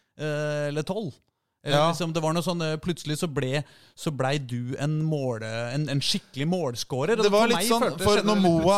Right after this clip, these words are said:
Speaker 1: plutselig.
Speaker 2: ble jo solgt midt i to tusen og ti-sesongen,
Speaker 1: Ja.
Speaker 2: og da sto vi uten spiss, og da ble jeg spiss.
Speaker 1: Mm.
Speaker 2: Og da, å score mål <laughs> på det laget, det var jo ikke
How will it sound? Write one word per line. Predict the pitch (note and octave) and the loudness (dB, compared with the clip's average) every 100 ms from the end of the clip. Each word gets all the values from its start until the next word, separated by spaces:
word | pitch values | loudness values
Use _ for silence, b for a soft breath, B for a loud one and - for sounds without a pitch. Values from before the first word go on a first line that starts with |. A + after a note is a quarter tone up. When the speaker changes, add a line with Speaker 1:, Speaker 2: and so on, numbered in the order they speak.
| F#3+ | 2
Speaker 1:
plutselig. | A3+ C4 - - - | -2 -8 -16 -20 -4
Speaker 2:
ble | E3 E3 | 0 2
jo | |
solgt | E3+ - E3+ E3 _ - | 2 2 0 0 _ -2
midt | D3 - | -2 -2
i | D3+ | -6
to | D#3 | -4
tusen | A#2+ C3 | -4 -4
og | |
ti-sesongen, | B2+ G#2+ B2 C#3+ F#3 F#3 C#3 | -4 -4 -2 0 0 -2 -4
Speaker 1:
Ja. | C#3+ D3 D3 | -8 -10 -2
Speaker 2:
og | |
da | D#3+ | 0
sto | - C3+ | 2 2
vi | B2 D#3 | 4 2
uten | D#3 | 2
spiss, | D#3 G3+ - - - | 0 0 0 -6 -8
og | - | 0
da | C#3 | 2
ble | C#3+ | 4
jeg | B2+ A2+ | 4 2
spiss. | - A#2+ - - | -2 -4 -6 -8
Speaker 1:
Mm. | E3 C#3 A#2 A#2+ _ | -4 -4 -4 -10 _
Speaker 2:
Og | D3 | 2
da, | D3 C#3+ C3 | 4 4 4
å | C#3 | 2
score | C3+ C#3+ C#3 | 2 2 2
mål | C3 C3 - - | 4 2 0 0
<laughs> | - | 0
på | A#2+ | 0
det | C3 | 2
laget, | A#2 A#2+ | 2 2
det | D3+ | 2
var | B2 A2 | 2 0
jo | |
ikke | A#2 C3 | -2 -2